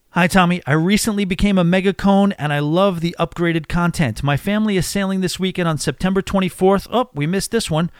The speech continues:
Carnival Magic sailing to Bermuda. I hope Fiona doesn't do much damage. This is our first ever sailing out of New York City. Any <laughs> tips for New York City? See, this is the thing. I read it at,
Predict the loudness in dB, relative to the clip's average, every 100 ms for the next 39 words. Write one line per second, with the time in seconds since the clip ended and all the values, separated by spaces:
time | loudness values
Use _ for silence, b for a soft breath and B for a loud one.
0 | b -4 0 2 2 2 0 -2 -6 -6
1 | -4 -4 -2 -2 0 2 2 0 -6 B
2 | B B -2 2 2 0 -2 0 0 0
3 | 0 0 -2 0 0 -2 -2 -4 -4 -8
4 | -4 -4 -2 -4 -6 -6 -6 -4 -4 -8
5 | -6 -6 -6 -4 -4 -2 -2 -4 -2 0
6 | 0 0 -2 -4 -4 -8 b b -2 0
7 | 0 -4 -4 -8 -10 -8 -6 -4 0 2
8 | 2 0 0 0 -2 -2 -2 -4 B B
9 | B -2 -2 -4 -8 -2 0 0 -2 -6
10 | -2 -2 0 -2 -4 -6 -6 -6